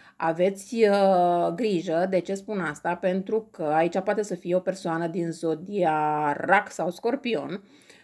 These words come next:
care, uh, vă cam pune bețe în roate. Pe lângă asta, uh, poate să fie acel, uh, gen de persoană care este destul de zgârcită. Uh, în sensul că este posibil să, dacă e vorba de un loc de muncă sau un proiect, da, să lucrați foarte mult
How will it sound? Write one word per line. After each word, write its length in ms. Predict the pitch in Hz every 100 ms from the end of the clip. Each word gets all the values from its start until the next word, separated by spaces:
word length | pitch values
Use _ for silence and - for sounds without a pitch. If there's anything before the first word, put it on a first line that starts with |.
| _ _ _ _ _ _ _ _
care, 680 | - 254 247 240 180 185 220 233 - -
uh, 320 | 196 190 190
vă 100 | 202
cam 220 | 196 185
pune 240 | 180 196 185
bețe 300 | 185 175 175
în 100 | 175
roate. 380 | 165 160 - _
Pe 100 | 160
lângă 280 | 185 240 226
asta, 720 | 160 156 - 147 180 - -
uh, 240 | 180 165
poate 220 | 180 190
să 120 | 202 180
fie 920 | - - - 208 185 156 156 175 -
acel, 640 | - 165 - 185 185 185 175
uh, 220 | 165 156
gen 220 | 175 185
de 80 | 196
persoană 680 | 196 180 - 156 156 175 190
care 240 | 190 175 180
este 180 | 185
destul 400 | - 165 - 170 165
de 200 | 165 160
zgârcită. 760 | - - 160 - 165 151 - - _ - - - -
Uh, 320 | - 175 165 170
în 120 | 180
sensul 560 | 175 208 220 - 190 -
că 340 | 170 156 160
este 300 | 185 180 -
posibil 380 | 180 180 185 185
să, 220 | 180 185
dacă 200 | 180 185
e 40 | 185
vorba 220 | 285 196
de 80 | 185
un 120 | 185
loc 160 | 185
de 80 | 180
muncă 320 | 170 165 160
sau 120 | 160 160
un 60 |
proiect, 280 | 156 143 143
da, 220 | - 160 180
să 140 | 196
lucrați 320 | 165 165 165
foarte 380 | - 208 240 220
mult 380 | 202 208 196